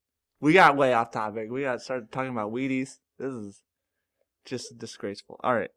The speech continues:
Moving on. We gotta stay on topic. Gordon Bombay, he, I don't know if this is Gordon's fault or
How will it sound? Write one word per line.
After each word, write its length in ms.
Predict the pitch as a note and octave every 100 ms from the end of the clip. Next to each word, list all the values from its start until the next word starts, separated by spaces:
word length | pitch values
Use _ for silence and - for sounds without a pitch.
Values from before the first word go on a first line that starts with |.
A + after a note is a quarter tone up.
| _ _ - _ _ _ -
Moving 320 | G#3 A3 F3+
on. 400 | C3 B2 C#3 C#3+ C#3
We 60 |
gotta 120 | F#3
stay 240 | G3 - F3+
on 160 | D#3+
topic. 460 | D#3 D3 C#3+ C#3+ C#3 - _ _ _ _ _ _ -
Gordon 360 | C3 F#3+ G3+ G3+
Bombay, 680 | F3+ F3+ F3 D#3 C#3+ D3 D3+ _ _ _ _ _ _ _ _ _
he, 680 | - F3+ F3+ F3+ F3+ E3+ - _ _ _ _ _ _
I 60 | D3+
don't 100 | F3+
know 60 |
if 100 | E3+
this 120 | D#3
is 80 | C3
Gordon's 360 | A2+ C#3+ F3 F#3
fault 400 | - F3 E3+ - _
or 520 | C3+ C3+ C3 B2+ B2